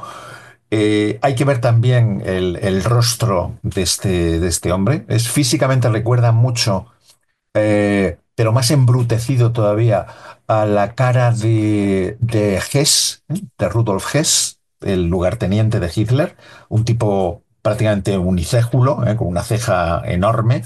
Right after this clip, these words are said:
eh, una cara cuadrada, pero, mm, totalmente cuadrada y con una expresión, mm, realmente, mm, animal en el, en el rostro, ¿eh? En el rostro.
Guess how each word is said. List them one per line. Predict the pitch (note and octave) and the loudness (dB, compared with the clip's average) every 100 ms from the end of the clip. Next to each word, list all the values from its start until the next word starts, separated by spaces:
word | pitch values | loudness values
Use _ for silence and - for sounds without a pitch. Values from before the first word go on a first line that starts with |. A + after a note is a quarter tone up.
| - - - - - - - | -12 -20 -16 -16 -18 -14 -2
eh, | G#2+ G#2 G2+ G2+ | 0 2 0 0
una | A2+ A#2 | 0 2
cara | A#2+ A#2 | 2 0
cuadrada, | A#2+ A#2 G2+ G#2+ A#2 B2+ E3 - | 0 0 2 2 2 2 -2 -4
pero, | G2+ F2+ - | -2 -2 -4
mm, | E2 E2 E2 | -6 -6 -8
totalmente | - A#2 A2 A2 A2+ | -4 -2 0 0 0
cuadrada | A#2 F#2 F#2+ G#2+ A#2 | 0 0 2 2 2
y | |
con | G#2 | 2
una | A#2 | 2
expresión, | A#2+ A#2 G2 A#2 G#2+ C#3 B2+ A#2 G2 - | 2 0 -2 0 2 2 0 -2 -4 -2
mm, | G#2+ E2+ D#2 | -4 -2 0
realmente, | G#2+ C3+ A#2 A#2 E3+ C#3 - - - - _ - | 0 2 4 4 2 0 -2 -12 -20 -20 _ -14
mm, | C#2 C#2+ - | -12 -10 -6
animal | F#2 F2 G#2+ C3 D#2 - | -2 0 2 2 -2 -6
en | F#2 G2 | -2 0
el, | F2+ F2 D#2+ D#2+ | 0 0 -2 -2
en | G2 F2+ | -2 0
el | E2+ | 0
rostro, | E2 A2 - - - A#2 | 0 -2 -2 -6 -6 -2
¿eh? | D3 A#2 | 0 -2
En | - F2 | -2 -2
el | D#2+ | -2
rostro. | F2+ D#2+ - | -2 -4 -8